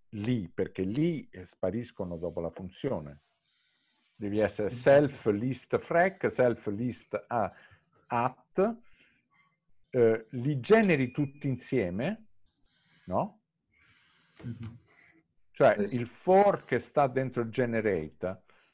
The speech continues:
Speaker 1: lo devi fare dentro calcat, che te li genera tutti insieme e te li ordina, e dentro calfrec che te li genera tutti insieme e te li ordina,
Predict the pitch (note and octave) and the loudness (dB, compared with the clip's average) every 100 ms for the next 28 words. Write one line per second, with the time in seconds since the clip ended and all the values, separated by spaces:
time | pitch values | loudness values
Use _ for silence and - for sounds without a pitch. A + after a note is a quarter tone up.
0 | _ _ - A#2 C3 D3+ D3+ - C3+ F2 | _ _ -4 -2 0 -2 -2 -2 0 0
1 | F2+ F2+ D3 C#3+ B2 A2 A#2+ A#2+ - A2 | -2 -2 -2 -2 -4 -2 0 0 0 -2
2 | F#2 - - D3 A3 - - - _ _ | -2 -8 -4 -4 -4 -12 -20 -20 _ _
3 | _ _ _ - G2+ - G#2 G2 A#2 A2 | _ _ _ -10 -6 -2 -2 -2 -2 -2
4 | G2 F#2 G#2+ - G#2 - C3+ G2 G2 A2 | -4 -6 -8 -10 -10 -6 -4 -4 -6 -8
5 | G2 A2+ F#2+ G2 G#2+ G#2+ F2 E2 F#2 C3+ | -6 -4 -4 -6 -6 -4 -4 -6 -8 -6
6 | G3+ A3 _ - - - B2+ F3+ C#3+ C3+ | -8 -10 _ -20 -12 -6 -2 -2 -2 -2
7 | C3 A#2 - A2+ D#2+ - G2+ B2 - A#2 | -2 -2 -2 -2 -2 -4 -4 -4 -2 -2
8 | G#2 B2+ A#2+ F#2 E2+ A2 - F#2 - A#2+ | -4 -6 -6 -8 -8 -10 -10 -10 -6 -6
9 | F2 - F2+ G2 F2 E2 F2 A2+ G3+ | -8 -8 -8 -4 -4 -6 -8 -10 -10